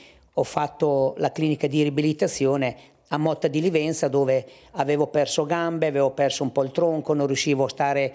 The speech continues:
in piedi e ho fatto, e ho cominciato a fare, eh, tutta la riabilitazione dove adesso sono,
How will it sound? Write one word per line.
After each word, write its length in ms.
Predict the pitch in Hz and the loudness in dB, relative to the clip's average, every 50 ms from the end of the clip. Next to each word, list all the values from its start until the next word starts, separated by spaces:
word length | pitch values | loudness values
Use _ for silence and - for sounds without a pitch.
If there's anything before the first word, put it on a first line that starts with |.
| - - - - _ | -10 -18 -20 -20 _
in 180 | - 160 151 139 - | -2 -2 0 0 2
piedi 640 | 165 165 160 156 156 143 147 151 147 139 143 - - | 2 2 2 2 0 0 0 0 0 -2 -4 -8 -4
e 80 | - 160 | -2 -2
ho 60 | 151 | 0
fatto, 520 | - - 165 151 - - 175 165 151 156 - - - | 0 -2 -2 -2 -2 0 0 0 0 -2 -6 -16 -6
e 80 | - 151 | -2 -2
ho 80 | 143 | 0
cominciato 520 | - 165 160 165 175 160 - 165 147 - 185 | 0 0 0 0 -2 0 0 -2 0 0 -4
a 20 | |
fare, 340 | - - 131 117 131 147 160 | -2 -2 -2 -2 0 0 0
eh, 800 | 151 147 143 139 139 135 131 127 - - - - - _ - 127 | 0 2 0 0 2 0 0 -2 -4 -10 -20 -20 -14 _ -10 -4
tutta 220 | - 185 160 - 165 | -2 -2 0 2 2
la 100 | 151 151 | 2 2
riabilitazione 720 | 156 151 156 170 175 165 - 220 - - 143 147 170 165 | 2 2 2 0 0 0 -2 -4 0 0 0 0 2 2
dove 260 | 147 143 127 127 127 | 0 0 2 0 0
adesso 380 | 131 123 120 123 123 - - | 0 0 -2 -2 -2 -2 -4
sono, 540 | 160 - - 135 131 127 123 123 120 113 - | -4 -4 -2 -2 0 0 0 0 0 -2 -6